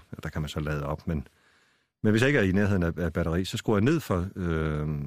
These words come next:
for, øh, skærmstyrken og skruer op for, øh, størrelsen på, øh, skrifttypen. Og alt sammen, jeg ved ikke, hvordan det er på en P C, men på en Mac, der er det nemt at skrue ned for, øh, for, øh, jeg tror, det er F to eller F tre for skærmstyrken. Og det at forstørre,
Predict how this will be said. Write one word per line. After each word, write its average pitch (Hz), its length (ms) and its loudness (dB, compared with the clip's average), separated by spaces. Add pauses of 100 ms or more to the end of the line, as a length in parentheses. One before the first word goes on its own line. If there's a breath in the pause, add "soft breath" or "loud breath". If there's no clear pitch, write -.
(300)
for, 78 360 -4
øh, 73 340 -6 (220)
skærmstyrken 117 720 0
og - 60 -2
skruer 107 240 2
op 104 160 -2
for, 78 360 -4 (240)
øh, 73 460 -4 (140)
størrelsen 90 440 0
på, 76 320 -4
øh, 73 160 -6
skrifttypen. 73 560 -8 (500)
Og 107 160 2
alt 135 180 0
sammen, 104 400 2 (100)
jeg - 80 -10
ved 80 60 -6 (140)
ikke, - 20 2
hvordan 92 200 2
det 98 40 2
er 95 60 2
på 95 80 -2
en 82 60 0
P 82 120 -8
C, - 100 -4
men 120 180 0
på - 100 -4
en 90 100 2
Mac, 101 200 2 (640 soft breath)
der - 60 0
er 95 40 0
det 87 80 -2
nemt 87 180 0
at 82 40 -6
skrue 87 160 -4
ned 87 140 0
for, 78 320 -4
øh, 78 340 -6
for, 80 320 -2
øh, 78 220 -4
jeg 82 100 -6
tror, 85 100 -4
det 80 80 -2
er 82 40 -2
F - 60 -12
to 101 160 0
eller 78 140 0
F - 40 -6
tre 135 280 -2
for - 120 -10
skærmstyrken. 101 540 -2 (460 soft breath)
Og 98 100 -4
det 117 100 6
at 117 80 2
forstørre, 110 480 0